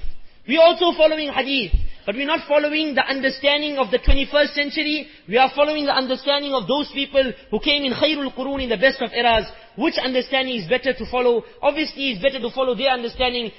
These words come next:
than following our understanding. Then we find people saying, "You know, I only follow Sahih Hadith." The man can't even find the word Sahih in a dictionary.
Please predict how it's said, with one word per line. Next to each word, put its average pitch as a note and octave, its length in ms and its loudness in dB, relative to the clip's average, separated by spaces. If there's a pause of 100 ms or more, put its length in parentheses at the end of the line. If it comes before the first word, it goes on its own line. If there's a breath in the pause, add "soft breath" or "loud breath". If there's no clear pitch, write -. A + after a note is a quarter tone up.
than G#3 100 -4
following B3 300 -2
our A#3+ 220 2
understanding. F3 580 -6 (240 soft breath)
Then B3+ 100 2
we D#4 160 0
find D4 220 2
people C#4+ 280 -4
saying, C4+ 300 2 (160)
"You A3 100 -4
know, D4+ 60 2
I D4+ 160 4
only D#4+ 260 0
follow D4+ 220 2
Sahih D4 340 0
Hadith." A3 380 -2 (480 soft breath)
The A#3 120 2
man E4 360 6
can't D#4+ 300 2
even D4 260 0
find D4+ 340 2
the C#4 140 6
word D4 220 6 (120)
Sahih D4+ 300 0
in C#4+ 60 0
a C4+ 100 2
dictionary. C4+ 560 -2